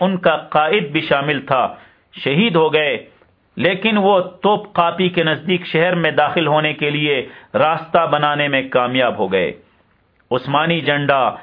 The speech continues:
جب فضا میں بلند ہوا تو باقی لشکر کے جذبات میں تلاطم پیدا ہو گیا اور وہ شہر میں داخل ہونے کے لیے بے تاب نظر آنے لگے۔ انہوں نے ایسا زور کا حملہ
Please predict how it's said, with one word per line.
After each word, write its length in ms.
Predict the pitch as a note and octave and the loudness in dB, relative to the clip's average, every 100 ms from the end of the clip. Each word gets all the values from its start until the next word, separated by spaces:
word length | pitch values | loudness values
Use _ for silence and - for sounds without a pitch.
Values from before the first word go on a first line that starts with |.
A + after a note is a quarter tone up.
| - - | -12 -2
جب 160 | D3+ D3+ | -2 0
فضا 300 | C3+ C3 D3 | -4 0 0
میں 200 | D3 C#3 A#2+ G2 | 0 0 -2 -2
بلند 300 | B2 G#3+ G3+ | 0 2 4
ہوا 380 | F3 D#3+ C#3 G#2 - _ | 4 4 4 0 -6 _
تو 100 | C#3 | -2
باقی 400 | C3 D3 - E3+ | 2 2 2 0
لشکر 420 | D3+ D3 - D#3+ | 0 -2 0 0
کے 200 | D3 C#3+ A#2+ | 0 -4 -2
جذبات 640 | B2+ B2 A#2+ D3 D3+ D3 | 0 0 2 2 2 -2
میں 200 | C#3 C3+ C3 | -2 -2 -2
تلاطم 480 | C#3+ E3 G#3 G#3 F3+ | 0 2 2 0 -2
پیدا 280 | D3 C#3+ B2+ | 0 2 2
ہو 220 | A2+ A2+ | 2 0
گیا 180 | G#2+ F#2 - - - | 0 0 -2 -16 -4
اور 200 | A#2 D#3 | 0 2
وہ 160 | D#3 D3 | 2 0
شہر 360 | D3+ D3 F3+ | 0 2 2
میں 260 | F3 E3+ C3+ - - _ - | 2 0 -2 -8 -20 _ -2
داخل 340 | C3 E3 G3+ G3+ | 0 2 2 4
ہونے 300 | F#3 F#3 F3+ | 4 2 0
کے 180 | F3 E3 | -2 0
لیے 200 | D#3+ D3 | 0 0
بے 260 | A#2 D3 C#3 | 0 -2 0
تاب 340 | C#3+ D3+ D3 - | 0 2 0 -2
نظر 360 | C3 A#2+ C3 - | -2 0 0 2
آنے 300 | A#2 A#2 A2 | 0 0 0
لگے۔ 300 | G2+ F#2 F#2+ F2 - _ - | 0 -2 -4 -8 -18 _ -6
انہوں 280 | B2+ D3 E3+ | -2 2 2
نے 80 | |
ایسا 360 | E3 D#3+ - E3+ | 2 0 2 0
زور 400 | A#2+ G#2 G#3 B3+ | 0 0 2 4
کا 220 | - F3+ | 2 0
حملہ 180 | F3 E3+ | 2 0